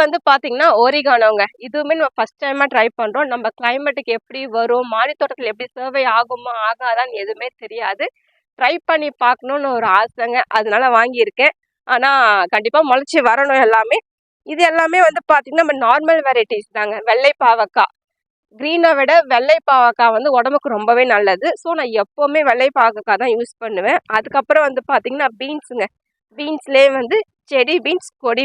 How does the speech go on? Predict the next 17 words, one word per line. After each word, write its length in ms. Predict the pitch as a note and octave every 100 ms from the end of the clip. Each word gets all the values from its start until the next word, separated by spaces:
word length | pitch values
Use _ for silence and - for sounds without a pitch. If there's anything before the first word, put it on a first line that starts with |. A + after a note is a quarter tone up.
| G#3
பீன்ஸ் 220 | A3 -
இது 100 | A#3 A3+
வாங்கியிருக்கேன். 600 | A3+ A#3+ A#3+ F#3+ A3 D4 G#4 _ _ _ _
பீன்ஸோட 460 | D#4 F#4 - D4+ C4 A#3+
முளைப்பு 300 | A#3 D#4+ E4+ D#4
திறன் 240 | C4 A3+
வந்து 160 | C#4 B3 A#3
எப்பவுமே 360 | - D4+ D4 D#4+
கம்மியா 340 | C4 A#3 B3+ A#3 A#3
தான் 140 | A#3+ G3+
இருக்கும். 320 | - C#4 F#4 -
அதனால 260 | A#3 C#4 A3
ரெண்டு, 160 | A#3 C#4
ரெண்டு 160 | D#4+ C4 C4
பாக்கெட் 380 | A#3 C4 - A#3
நான் 160 | G#3+
வாங்கியிருக்கேன். 640 | G#3 A3 G#3+ G#3+ G#3 B3+